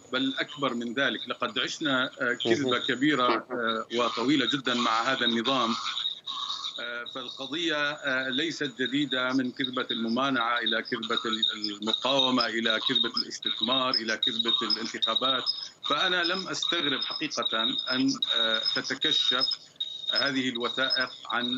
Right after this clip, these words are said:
Speaker 1: آه، ال-، ال-، المالك الحقيقي وراء، آه، المشغل الثالث، وهم الحرس الثوري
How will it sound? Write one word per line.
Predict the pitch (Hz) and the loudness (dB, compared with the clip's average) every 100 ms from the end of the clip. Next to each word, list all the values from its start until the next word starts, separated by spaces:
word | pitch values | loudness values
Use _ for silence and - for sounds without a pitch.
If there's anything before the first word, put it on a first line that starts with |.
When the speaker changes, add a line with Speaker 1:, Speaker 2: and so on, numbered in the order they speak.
| - - | 0 0
Speaker 1:
آه، | 107 107 107 | 0 -2 -2
ال-، | 113 | -2
ال-، | 113 110 - 110 113 | -2 0 0 0 -2
المالك | 110 131 135 131 - | 0 2 2 2 2
الحقيقي | - 120 139 131 - | 0 -2 -2 -2 -2
وراء، | 131 113 120 123 123 | 0 2 2 2 0
آه، | - - 107 101 - - - - - 117 | -4 -4 -2 -2 -2 -2 -4 -4 -2 -2
المشغل | 117 110 123 104 117 117 117 | 0 0 0 0 0 0 0
الثالث، | - 123 117 113 - - - - - - 117 | 0 0 2 0 -2 -10 -20 -14 -10 -6 -2
وهم | 120 117 113 | 0 0 -2
الحرس | 113 120 117 110 - | 0 2 2 0 -2
الثوري | - - 113 110 | -4 -2 2 2